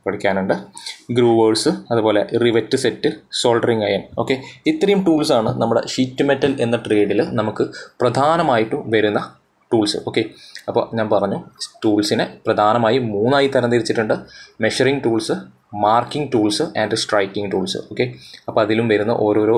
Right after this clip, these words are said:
ടൂൾസുകളെ കുറിച്ചാണ് ഇപ്പോൾ പറഞ്ഞത്. measuring ടൂൾസിൽ വരുന്ന ഇനങ്ങൾ ഏതൊക്കെയാണ്, അതുപോലെ marking ടൂൾസിൽ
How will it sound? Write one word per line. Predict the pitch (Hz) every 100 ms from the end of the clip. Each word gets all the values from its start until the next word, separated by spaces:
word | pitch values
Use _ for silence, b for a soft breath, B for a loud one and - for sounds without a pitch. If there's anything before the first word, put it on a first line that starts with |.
| - -
ടൂൾസുകളെ | 107 101 104 110 110
കുറിച്ചാണ് | - 107 101
ഇപ്പോൾ | 101
പറഞ്ഞത്. | 98 95 127 113
measuring | - 107 104
ടൂൾസിൽ | 107 101 107 101
വരുന്ന | 101 104
ഇനങ്ങൾ | 101 101 101
ഏതൊക്കെയാണ്, | 98 95 98 101 -
അതുപോലെ | 113 98 98
marking | 101 101 110 107
ടൂൾസിൽ | 107 98 104